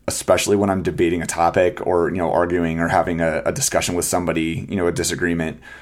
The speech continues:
when I feel like I want to interject a thought, when I have that, that point where I'm listening to respond or I heard something and now I want to respond,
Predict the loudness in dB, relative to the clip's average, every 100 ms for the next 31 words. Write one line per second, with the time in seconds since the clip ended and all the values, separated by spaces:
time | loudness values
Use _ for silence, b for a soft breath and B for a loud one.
0 | B B -2 4 6 4 4 6 8 8
1 | 8 6 4 2 2 -2 -2 0 2 4
2 | 2 -2 0 6 8 8 6 0 2 4
3 | 4 4 2 0 -4 _ 2 4 2 -4
4 | -2 0 2 2 2 0 -2 -2 -4 -2
5 | -2 -2 0 0 2 2 0 0 0 0
6 | 0 -2 -2 -2 0 2 2 2 0 -2
7 | -2 -2 -2 0 -2